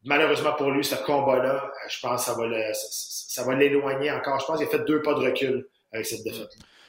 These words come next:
Speaker 2: C'est dommage. Ouais, tu parlais de décision partagée. C'est vrai, je l'ai pas mentionné, là, mais c'est, il a perdu donc par décision partagée. Euh, il y a un juge qui lui a donné le combat trois, euh, trois rounds à deux, si je ne m'abuse.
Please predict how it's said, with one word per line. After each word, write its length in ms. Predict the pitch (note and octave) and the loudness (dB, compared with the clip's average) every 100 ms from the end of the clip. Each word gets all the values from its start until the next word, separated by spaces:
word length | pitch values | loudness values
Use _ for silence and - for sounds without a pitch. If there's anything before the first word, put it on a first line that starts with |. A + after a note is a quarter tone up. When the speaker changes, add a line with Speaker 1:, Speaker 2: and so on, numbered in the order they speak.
| _ | _
Speaker 2:
C'est 80 | A#2+ | -6
dommage. 320 | A#2 A#2+ B2 | -2 0 2
Ouais, 120 | B2+ | 0
tu 60 | - | 2
parlais 180 | C3 B2 | 0 0
de 40 | |
décision 260 | A#2+ - C3 | -6 -4 -2
partagée. 420 | B2 A#2+ A2 C3 | 0 -2 -4 -4
C'est 120 | B2+ | -4
vrai, 140 | A#2+ B2 | -4 -4
je 60 | |
l'ai 60 | A2+ | -4
pas 120 | B2 | -4
mentionné, 440 | A#2 A#2 A2+ B2 C3+ | -4 -4 -6 -6 -6
là, 100 | C3 | -4
mais 160 | G#2+ F#2+ | -4 -6
c'est, 160 | - A2 G#2+ G2+ | -12 -16 -16 -14
il 120 | A2+ A2+ | -8 -4
a 40 | |
perdu 360 | A#2+ A2 A#2 B2+ | -4 -6 -8 -6
donc 200 | B2 A#2 | -6 -4
par 220 | A2+ A2 | -6 -6
décision 300 | G#2+ - A#2+ | -12 -10 -4
partagée. 580 | A#2 - A#2 A2 C3 - - - - - - _ _ A#2 | -6 -4 -6 -6 -10 -10 -20 -20 -20 -20 -20 _ _ -4
Euh, 260 | A2 A2 A2 | -2 -2 -2
il 60 | |
y 40 | G#2+ | -4
a 60 | |
un 100 | A2 | -6
juge 220 | A2 C3 | -8 -10
qui 100 | - | -10
lui 100 | A#2 | -6
a 40 | A#2 | -4
donné 200 | A2+ A#2 | -4 -6
le 60 | |
combat 400 | - A2+ A2 A2+ | -8 -8 -6 -6
trois, 440 | B2 A2+ A2 G#2+ F#2+ | -6 -4 -2 -2 -4
euh, 220 | G#2 G2+ | -8 -8
trois 300 | - - A#2+ | -12 -4 -2
rounds 180 | A2+ B2 | -2 -4
à 60 | A2 | -6
deux, 260 | A2 C3+ | -6 -8
si 120 | C3 - | -8 -10
je 80 | |
ne 60 | A2+ | -6
m'abuse. 540 | A2+ A2 B2 B2+ - | -6 -6 -8 -8 -12